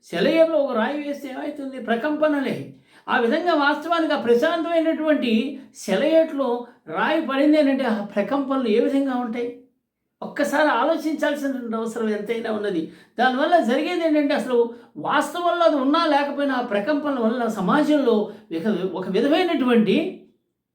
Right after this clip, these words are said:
చులకన భావాలు కూడా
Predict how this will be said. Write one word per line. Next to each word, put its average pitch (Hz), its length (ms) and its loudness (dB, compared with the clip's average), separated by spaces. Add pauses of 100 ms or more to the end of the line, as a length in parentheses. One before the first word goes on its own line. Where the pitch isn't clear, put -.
(1600)
చులకన 240 340 0
భావాలు 240 520 2
కూడా 196 500 -2